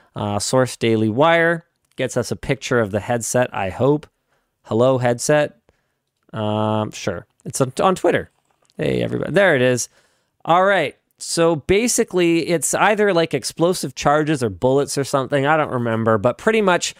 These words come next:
if you die in game, it blasts out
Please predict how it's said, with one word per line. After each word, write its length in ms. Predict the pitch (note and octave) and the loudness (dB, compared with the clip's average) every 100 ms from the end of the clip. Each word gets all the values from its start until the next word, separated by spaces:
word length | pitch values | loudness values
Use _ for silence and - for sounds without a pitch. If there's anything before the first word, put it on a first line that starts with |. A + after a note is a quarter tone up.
| - - _ | -20 -20 _
if 220 | F#3+ E3 | -2 0
you 80 | E3 | 0
die 320 | C3 E3 F#3+ | 2 4 4
in 260 | F#3+ D#3 C3+ | 2 0 0
game, 560 | D3+ D3+ A#2+ G#2 A2 - _ _ _ _ _ _ _ _ _ | 0 2 2 -2 -6 -12 _ _ _ _ _ _ _ _ _
it 260 | F3 C#3+ - | 0 0 -2
blasts 840 | E3 A#2 - C#3 C3+ D#3+ D#3+ - - | -8 -8 -4 0 4 4 2 0 2
out 260 | D#3+ E3 | 2 0